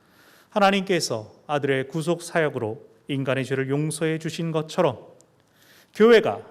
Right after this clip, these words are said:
그 아들 예수님의 가르침을 기억하며 지키며 살아가는 것은 무엇보다도 용서와 화해, 일치와 연합에서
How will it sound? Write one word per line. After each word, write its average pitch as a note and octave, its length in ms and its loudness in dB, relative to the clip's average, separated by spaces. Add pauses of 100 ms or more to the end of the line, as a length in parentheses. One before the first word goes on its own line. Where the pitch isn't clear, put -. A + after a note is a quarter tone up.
그 E3+ 160 4
아들 D#3 360 4
예수님의 G#3 520 2
가르침을 G3 640 0 (200)
기억하며 B2+ 720 2 (340)
지키며 G3+ 640 -4 (280)
살아가는 C#3+ 640 0
것은 A2 420 -8 (520)
무엇보다도 A#2+ 840 -2 (240)
용서와 E3 840 -2 (120)
화해, C3+ 340 0 (840)
일치와 E3 720 -4 (440)
연합에서 D#3+ 580 2